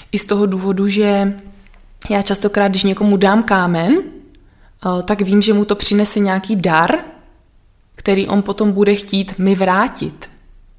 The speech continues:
Jo, je to vlastně zase to vzájemné obohacování. A když já pustím něco, co vlastně už mě jakoby dává, nebo nechává na té jedné lince,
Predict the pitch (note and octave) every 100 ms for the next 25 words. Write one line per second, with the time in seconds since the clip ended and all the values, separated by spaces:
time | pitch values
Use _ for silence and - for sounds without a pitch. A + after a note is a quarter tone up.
0 | - - F3 F#3 A3 G#3+ G3+ F#3+ F#3+ G3
1 | G3 G3 G3+ G3+ G3 - - - E3+ F#3+
2 | G3 G#3 G#3+ F#3+ F#3+ F#3 F3+ F#3+ F3 E3+
3 | F3 F3+ A3 - - - - F#3+ G3 G#3+
4 | G#3 G#3+ - A#3 A3+ G#3+ G#3 F#3+ G#3 A#3
5 | A3+ G3+ G3+ - G#3+ G3+ G3+ G#3+ G#3 G#3
6 | G#3+ G3+ F#3+ G3 G3 G#3 G#3+ - - -
7 | - F#3+ G3+ G#3 A#3 A#3+ G#3 F#3+ F#3+ F#3+
8 | G3 G3+ G#3 F#3 E3+ E3 F3 D#3+ G#3+